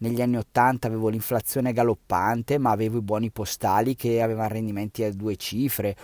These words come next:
o i bot, o i conti correnti, i conti deposito comunque davano un alto rendimento,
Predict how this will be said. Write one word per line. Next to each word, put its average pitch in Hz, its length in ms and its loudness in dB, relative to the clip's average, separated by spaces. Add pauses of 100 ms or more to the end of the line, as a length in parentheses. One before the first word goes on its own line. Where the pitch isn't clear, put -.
(120)
o 113 100 2
i 110 80 4
bot, 107 480 6
o - 240 -6
i 117 40 -2
conti 123 300 -4
correnti, 113 720 -2
i - 20 -16
conti 120 280 -8
deposito 113 500 -2
comunque 117 320 -6
davano 113 300 -2
un 110 80 -6
alto 110 240 -6
rendimento, 123 640 -6